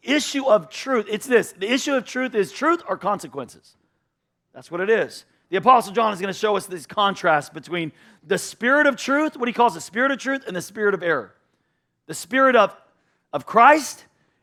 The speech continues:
and the spirit of Antichrist. The, the children of God and the children of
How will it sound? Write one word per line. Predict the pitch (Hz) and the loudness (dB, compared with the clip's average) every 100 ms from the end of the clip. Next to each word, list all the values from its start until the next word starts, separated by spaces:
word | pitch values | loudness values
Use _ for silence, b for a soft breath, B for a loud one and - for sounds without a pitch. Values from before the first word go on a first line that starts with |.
| - | -6
and | 180 | -6
the | |
spirit | 175 226 220 | -4 0 2
of | 202 | 4
Antichrist. | 233 226 202 165 160 101 - - _ _ _ _ _ _ _ _ _ _ _ _ - | 2 6 4 4 -2 -2 -16 -20 _ _ _ _ _ _ _ _ _ _ _ _ -4
The, | 156 | -4
the | - 151 | -4 -6
children | - 277 247 240 | 0 2 2 0
of | 190 | 4
God | 240 285 320 269 - _ _ _ _ _ | 8 10 8 6 -10 _ _ _ _ _
and | 214 | -2
the | 208 | 0
children | - 269 247 220 226 | 2 4 4 2 -2
of | 214 202 196 160 | 2 6 6 4